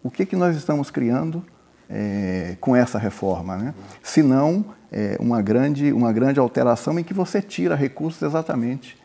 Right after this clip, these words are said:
Speaker 1: me parece, analisando de uma maneira geral, daqueles que menos são beneficiados hoje,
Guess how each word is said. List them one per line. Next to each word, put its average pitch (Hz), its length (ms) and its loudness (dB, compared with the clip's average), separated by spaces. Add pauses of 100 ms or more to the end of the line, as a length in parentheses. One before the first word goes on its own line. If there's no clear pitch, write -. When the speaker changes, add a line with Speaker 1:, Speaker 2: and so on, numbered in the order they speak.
(220)
Speaker 1:
me 131 120 8
parece, 113 480 6
analisando 107 480 4
de 104 80 -2
uma 127 60 2
maneira 110 340 2
geral, 113 460 -2 (200)
daqueles 127 540 -2
que - 120 -8
menos 135 560 -2 (920)
são 175 260 2
beneficiados 113 920 -2
hoje, 107 320 -6